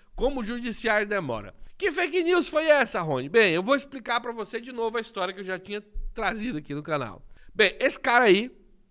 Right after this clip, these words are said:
diz que tem uma religião. Eu não vou discutir essa religião. <laughs> Ele é satanista, né?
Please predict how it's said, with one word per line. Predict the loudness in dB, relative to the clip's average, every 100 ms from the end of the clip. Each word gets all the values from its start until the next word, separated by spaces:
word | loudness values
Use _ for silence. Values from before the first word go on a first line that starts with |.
| _ _
diz | -4 -2 -2
que | -4
tem | 0
uma | 2
religião. | 4 4 2 4 6 6 2
Eu | -2
não | 0 0
vou | 0
discutir | 0 -2 -4 -6 -6 -2 2
essa | 2 2
religião. | -2 0 -2 -4 -4 -4 -4
<laughs> | -8 -6
Ele | -2 -2
é | 0 0 -2
satanista, | 0 0 2 -2 0 -4 -6 -14 -14
né? | -6 -6